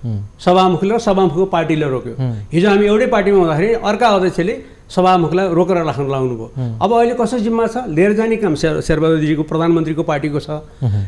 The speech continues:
Speaker 2: यसलाई छलफल ल्याउने काम कसको छ त भन्दाखेरि अर्को साझेदार त नेकपा माओवादी केन्द्रको छ
Speaker 1: हुँ।
Speaker 2: अथवा सभामुखको दलको छ।
Speaker 1: हुँ।
Speaker 2: उहाँहरू दुइटाले कामै नगरिकन हामी तेस्रोले के गर्छ त भन्नुहोस् त मलाई।
Speaker 1: हुँ।
Speaker 2: हामी त एउटै के भनिरहेको छौँ भने के गर्ने गरौँ,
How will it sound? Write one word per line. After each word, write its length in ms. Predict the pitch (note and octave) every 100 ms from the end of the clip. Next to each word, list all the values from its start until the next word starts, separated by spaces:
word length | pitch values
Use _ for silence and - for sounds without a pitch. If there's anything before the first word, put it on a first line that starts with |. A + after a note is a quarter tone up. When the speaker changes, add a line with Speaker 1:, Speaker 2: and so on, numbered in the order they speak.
| -
Speaker 2:
यसलाई 240 | G#3+ A#3
छलफल 360 | A#3 G3 F#3+ A3+
ल्याउने 200 | A3 G#3
काम 180 | G3 G3
कसको 280 | G3 F#3+ G3+
छ 40 |
त 360 | G3 G#3 F3+ G3
भन्दाखेरि 360 | D3 D3 C#3 F#3
अर्को 280 | F#3 F#3+ G#3+
साझेदार 460 | F3+ E3+ D#3+ D3
त 140 | E3 F3+
नेकपा 400 | D#3+ D#3+ D3+ D3+
माओवादी 340 | C#3+ C#3+ D#3
केन्द्रको 560 | E3 D3 C3 B2 A3+ A3+ -
छ 40 | F#3
Speaker 1:
हुँ। 160 | E3+
Speaker 2:
अथवा 220 | F#3 A#3 - -
सभामुखको 480 | - F#3+ F#3 D3+ G3
दलको 300 | E3+ D3 -
छ। 80 | A#2+
Speaker 1:
हुँ। 540 | G2 - C3 G#2 F#2+ -
Speaker 2:
उहाँहरू 280 | F#3 B3+
दुइटाले 320 | B3 A#3 A#3 A3+
कामै 280 | G#3 G#3
नगरिकन 420 | G#3+ G#3 G3+ G3+ G3+
हामी 160 | F#3
तेस्रोले 360 | F#3+ F#3+ F#3+ F3+
के 120 | A3+
गर्छ 240 | E3 C#3
त 0 |
भन्नुहोस् 360 | C3+ A#2+ B2 B2+
त 40 |
मलाई। 260 | C#3 B2 C#3 - -
Speaker 1:
हुँ। 260 | A2+ G#2 G#2
Speaker 2:
हामी 200 | C#3+ F3+
त 40 |
एउटै 240 | G3 F#3+ A3
के 120 | G3
भनिरहेको 340 | D#3 D#3 D#3
छौँ 120 | C#3
भने 120 | C#3 E3
के 260 | - A3
गर्ने 280 | F3 D#3+ E3+
गरौँ, 320 | C3 B2 D3+